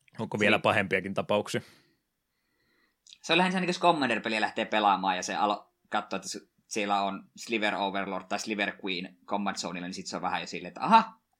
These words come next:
Speaker 2: aha, selvä. Tämmönen peli tänään.
Speaker 1: Kuulostaisinko mä sun mielestä semmoiselta pelaajalta, joka pelaisi tommoista Sliveria Commanderina, ja sit mulla ei ole yhtään mitään muuta Sliveria pakassa ollenkaan. Se on niinku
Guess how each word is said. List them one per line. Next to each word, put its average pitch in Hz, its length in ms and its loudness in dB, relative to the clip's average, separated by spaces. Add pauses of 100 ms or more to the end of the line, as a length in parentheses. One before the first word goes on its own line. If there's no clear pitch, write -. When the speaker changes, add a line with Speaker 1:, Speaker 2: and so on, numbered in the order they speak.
(140)
Speaker 2:
aha, 202 320 4 (340)
selvä. 175 440 6 (680)
Tämmönen 143 340 2
peli 117 160 0
tänään. 101 360 2 (1800)
Speaker 1:
Kuulostaisinko 95 640 -4
mä 98 320 2
sun 110 140 -4
mielestä 98 260 -2
semmoiselta 101 420 0
pelaajalta, 101 420 2
joka 95 240 -2 (160)
pelaisi 101 360 2
tommoista 98 500 0 (340)
Sliveria 104 440 2
Commanderina, 101 640 0
ja 98 60 -2
sit - 120 -12
mulla 98 220 -2
ei 95 60 0
ole 98 80 0
yhtään 101 280 2
mitään 107 280 2
muuta 101 260 0
Sliveria 95 460 2
pakassa 98 460 2
ollenkaan. 101 420 0
Se - 80 -14
on 90 40 -8
niinku 90 220 -6